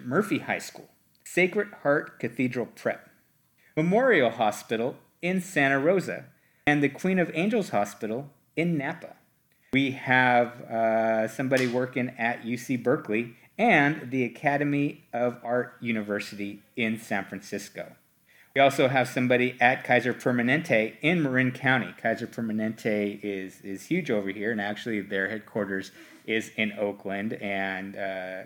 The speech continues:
it, they have a big presence here in the Bay Area. We also have somebody from the University of San Francisco,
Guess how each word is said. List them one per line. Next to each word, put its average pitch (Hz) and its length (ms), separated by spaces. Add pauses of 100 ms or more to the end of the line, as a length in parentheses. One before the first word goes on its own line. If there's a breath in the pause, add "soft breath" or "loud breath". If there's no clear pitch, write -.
it, - 300
they 101 160
have 98 200
a 90 40
big 92 220
presence 95 340
here 92 140
in 90 80
the 90 40
Bay 90 220
Area. 92 380 (420 soft breath)
We 131 80
also 226 280
have 127 200
somebody 127 400
from 131 240
the 139 80
University 123 880
of 113 160
San 107 220
Francisco, - 640